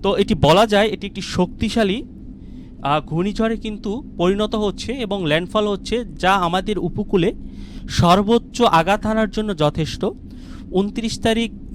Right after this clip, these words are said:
বিকাল চারটা নাগাদ এটি ল্যান্ডফল করা শুরু করবে এবং ক্রমান্বয়ে ধীরে ধীরে এটি, আহ, কলকাতার উপর থেকে বাংলাদেশ এবং কলকাতার মাঝামাঝি এটি, আহ, আহ, চলে যাবে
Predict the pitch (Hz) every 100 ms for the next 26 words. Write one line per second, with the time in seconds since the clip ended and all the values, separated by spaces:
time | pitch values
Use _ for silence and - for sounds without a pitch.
0 | 143 - 185 220 220 - 180 196 220 226
1 | 214 220 196 196 160 160 180 - - 214
2 | 214 202 - 190 196 - 170 165 151 147
3 | 214 202 196 190 - 185 196 202 208 202
4 | 180 185 190 175 190 180 135 170 - -
5 | - - - 143 143 147 - 170 185 208
6 | 202 214 190 180 202 - 185 151 220 180
7 | 156 175 202 208 214 170 185 180 165 170
8 | 190 196 156 123 139 170 196 202 220 190
9 | 147 226 - - - - - - 139 143
10 | 135 107 110 107 117 - - - 175 185
11 | 151 127 208